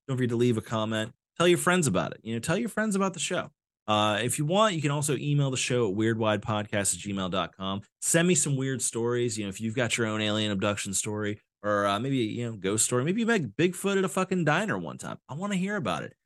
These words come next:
We're gonna read those on the air in the future with, uh, some Weird News Update episodes with Natalie and the Ghost. And you can also check out my socials. I'm on, uh, Instagram and TikTok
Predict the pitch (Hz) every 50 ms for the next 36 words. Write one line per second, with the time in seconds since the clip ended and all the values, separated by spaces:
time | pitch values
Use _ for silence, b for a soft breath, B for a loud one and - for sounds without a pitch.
0 | _ _ - 123 131 123 123 131 131 127 127 117 117 127 120 117 113 98 98 110
1 | 110 110 110 107 107 - - 110 107 - - 113 104 104 104 98 95 - - 101
2 | 98 92 - 104 101 101 101 101 101 98 101 101 92 95 101 95 - - 98 98
3 | 95 98 - - - - 95 95 90 92 82 87 90 90 87 90 92 92 87 87
4 | 82 82 98 98 98 95 92 - B B B B - 101 123 127 135 151 170 196
5 | 196 - 208 - - 220 202 208 196 185 190 175 - - 185 208 190 - 127 104
6 | 95 95 104 107 113 110 110 107 107 104 101 101 - - 123 123 - 120 117 123
7 | 123 120 104 95 - 135 131 - - 143 139 139 143